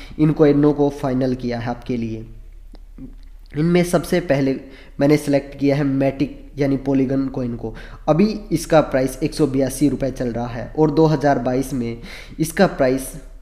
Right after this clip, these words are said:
दस से पन्द्रह डॉलर तक जाने की उम्मीद है। सेकंड कॉइन है लूना। भाइयों अगर मैं एक एक कॉइन को डिटेल में बताने लग गया तो वीडियो बहुत ज़्यादा लंबी हो जाएगी।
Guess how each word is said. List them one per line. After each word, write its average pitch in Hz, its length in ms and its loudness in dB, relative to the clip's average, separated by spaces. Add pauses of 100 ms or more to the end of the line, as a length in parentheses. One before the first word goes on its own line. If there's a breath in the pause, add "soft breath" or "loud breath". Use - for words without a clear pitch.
(420 soft breath)
दस 175 340 4
से 143 220 2 (220)
पन्द्रह 165 360 6
डॉलर 131 360 2 (340)
तक 147 200 -2
जाने 139 320 2
की 135 160 -2
उम्मीद 123 400 -4
है। 110 220 -10 (1300)
सेकंड 180 380 2
कॉइन 165 220 6
है 160 100 6
लूना। 120 380 0 (800 loud breath)
भाइयों 165 300 4
अगर 170 240 4
मैं 170 140 4
एक 180 220 4
एक 170 140 2
कॉइन 160 240 6
को 151 140 4
डिटेल 143 360 2
में 160 140 4
बताने 143 360 4
लग 135 160 0
गया 139 140 2
तो 151 100 2
वीडियो 143 640 4
बहुत 139 380 0
ज़्यादा 139 240 2
लंबी 131 300 0
हो 127 100 -2
जाएगी। 117 400 -6